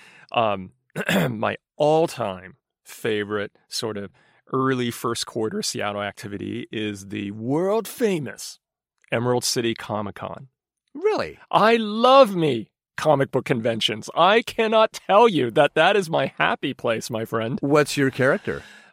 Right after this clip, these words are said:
Speaker 1: Well, you know, I don't go dressed, but I have been known as a younger man to do a little bit of a cosplay thing, and I'm proud to say it still fits, but I have my Star Trek uniform.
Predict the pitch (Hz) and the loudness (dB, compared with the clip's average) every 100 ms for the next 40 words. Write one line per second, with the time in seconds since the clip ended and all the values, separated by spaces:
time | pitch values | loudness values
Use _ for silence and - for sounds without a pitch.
0 | _ - 226 233 311 302 339 339 269 254 | _ -2 2 4 6 6 6 4 4 4
1 | 208 - 165 165 160 220 - - 147 170 | 2 -4 2 4 6 4 0 -2 2 4
2 | - 165 170 - - 190 247 302 247 - | 4 4 2 -2 -4 -2 2 4 4 2
3 | 135 113 110 110 113 120 113 120 151 214 | 0 0 -2 -2 -4 -4 2 6 8 8
4 | 226 180 135 113 104 101 107 110 - 123 | 6 6 6 2 -2 -6 -8 -8 -4 -2
5 | 113 107 107 107 113 - 123 127 123 123 | -2 -2 -2 -2 -4 -2 0 2 2 0
6 | 120 110 - 120 110 107 120 110 - 110 | 0 -2 -2 0 0 -2 -2 0 0 -2
7 | 107 107 107 107 107 - _ 120 117 110 | -2 -2 -4 -4 -8 -12 _ -2 -2 -6
8 | - - 127 123 120 139 151 - 143 131 | -12 -6 0 2 4 4 2 -2 -2 -2
9 | - - 131 127 - 110 107 - - 104 | -4 -4 -4 -6 -4 -2 -2 -4 -6 -6
10 | - 110 135 135 117 110 104 101 101 _ | -4 -4 -4 -6 -6 -6 -6 -8 -12 _
11 | _ _ _ _ - - - - 101 107 | _ _ _ _ -16 -12 -12 -10 -8 -6
12 | 127 - 98 - 98 - - - - - | -6 -8 -10 -10 -12 -12 -12 -12 -12 -14